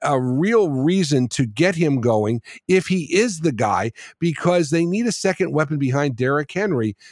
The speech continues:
and Burks could average four to five catches per game with Tennessee's passing game trending up ever so slightly. So he's a guy you may wanna grab,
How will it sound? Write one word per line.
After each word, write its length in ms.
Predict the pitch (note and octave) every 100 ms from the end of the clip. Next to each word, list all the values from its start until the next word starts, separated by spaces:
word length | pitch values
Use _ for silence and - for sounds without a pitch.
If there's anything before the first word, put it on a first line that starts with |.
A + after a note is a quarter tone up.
| _
and 340 | D#3 E3+ E3+ D#3+
Burks 420 | C3 D#3+ A3 A3+ -
could 200 | - E3+
average 440 | F3 E3+ D#3+ -
four 200 | F3+ G3+
to 60 | F3+
five 580 | - E3 D#3+ D#3 D3 -
catches 440 | E3+ D#3 D#3 C3+
per 260 | - A3+ F#3+
game 380 | E3+ D#3 B2+ - - -
with 140 | A#2+ -
Tennessee's 400 | D3+ C3+ C3 -
passing 440 | D#3+ F3+ - C3
game 320 | A#2 A2+ A2 - - -
trending 340 | D#3+ D#3 D3+
up 160 | D3 -
ever 220 | D3+ C#3+
so 200 | - B2
slightly. 360 | - D3+ C#3 A#2+
So 180 | D#3+
he's 240 | D#3 C4 C4
a 60 |
guy 140 | G#3 D#3+
you 180 | C3+ C3+
may 160 | C#3+
wanna 240 | C3+ C3 G#2
grab, 340 | C#3 A#2+